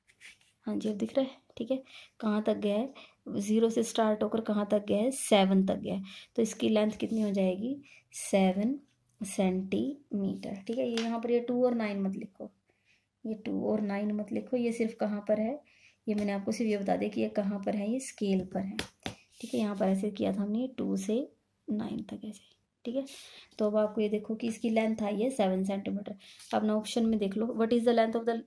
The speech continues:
segment A B, इसकी लेंथ कितनी आई है, सेवन सेंटीमीटर।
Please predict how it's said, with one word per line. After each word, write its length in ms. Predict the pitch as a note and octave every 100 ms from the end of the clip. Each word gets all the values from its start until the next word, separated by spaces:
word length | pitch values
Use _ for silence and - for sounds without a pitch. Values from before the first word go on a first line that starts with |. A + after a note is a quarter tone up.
| A3
segment 460 | G#3+ G#3 G#3+ G#3+ -
A 120 | G3 G3
B, 120 | A#3 C4+ - - -
इसकी 260 | G#3+ - A3
लेंथ 200 | G#3 G#3
कितनी 220 | A3 G#3
आई 100 | G#3
है, 80 | A3+
सेवन 360 | B3 F#3+ F#3 F#3+
सेंटीमीटर। 640 | G#3 G3 - - - G#3+